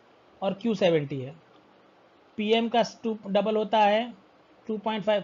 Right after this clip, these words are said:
फ़ाइव का रेशियो टेन हो जाएगा, पर टू point का double six नहीं होगा, so therefore ये भी not similar, ये भी similar नहीं मिलेगा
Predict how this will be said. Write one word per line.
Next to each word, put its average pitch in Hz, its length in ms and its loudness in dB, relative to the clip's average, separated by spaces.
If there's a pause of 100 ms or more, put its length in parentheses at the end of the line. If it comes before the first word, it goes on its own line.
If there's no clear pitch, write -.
फ़ाइव 196 200 0
का 220 120 -2
रेशियो 208 300 -2
टेन 220 200 -2
हो 226 100 0
जाएगा, 151 400 2 (300)
पर 190 80 0
टू 220 200 -4
point 214 260 -2
का 220 80 2
double 208 280 0
six 220 440 -4 (160)
नहीं 165 320 -2
होगा, 139 300 -4 (640)
so 170 80 -4
therefore 160 380 2
ये 165 200 -2
भी 208 260 -4 (320)
not 175 240 -2
similar, 208 400 -2 (2250)
ये 165 200 4
भी 175 120 4
similar 175 480 4
नहीं 175 220 0
मिलेगा 185 420 2